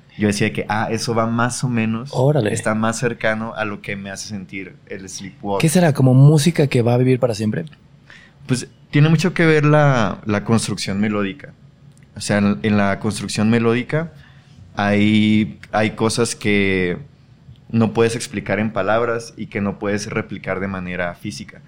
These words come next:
Speaker 1: Por eso es que la música tiene una cualidad muy etérea, porque no la puedes ver, no la puedes sentir. Nada más como con esta capacidad auditiva puedes darle una interpretación.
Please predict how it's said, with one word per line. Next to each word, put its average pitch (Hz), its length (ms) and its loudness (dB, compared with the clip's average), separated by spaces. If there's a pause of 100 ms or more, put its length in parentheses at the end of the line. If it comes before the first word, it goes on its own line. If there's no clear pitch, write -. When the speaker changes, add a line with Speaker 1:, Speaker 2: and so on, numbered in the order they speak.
(240)
Speaker 1:
Por 107 140 -2
eso 95 80 -8
es - 100 -12
que 120 100 0
la 107 100 2
música 98 800 -4
tiene 98 240 -4
una 101 200 -4
cualidad 95 320 -4
muy 92 180 -12
etérea, 98 400 -8
porque - 220 -14
no 95 100 -8
la 95 160 -4
puedes 95 460 -6
ver, 104 300 0
no 101 80 -2
la 95 160 -8
puedes 98 240 -8
sentir. 104 600 -8 (460)
Nada 101 220 0
más 101 300 0
como 104 440 0
con 101 160 -2
esta 101 200 -6
capacidad 101 580 -4
auditiva 110 680 -4
puedes 101 260 -4
darle 98 280 -8
una 98 420 -6
interpretación. 104 840 -8